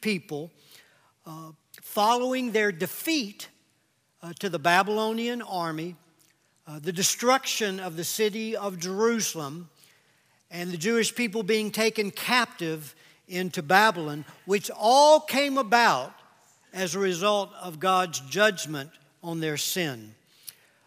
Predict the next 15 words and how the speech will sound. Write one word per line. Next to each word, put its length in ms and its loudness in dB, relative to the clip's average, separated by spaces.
Just 460 4
as 300 -2
there 240 2
were 180 0
three 880 -2
deportations 1120 2
of 160 -8
Jews 640 -4
to 100 -6
Babylon, 760 2
there 240 0
were 140 -2
three 420 0
Jewish 540 0
returns 1120 -6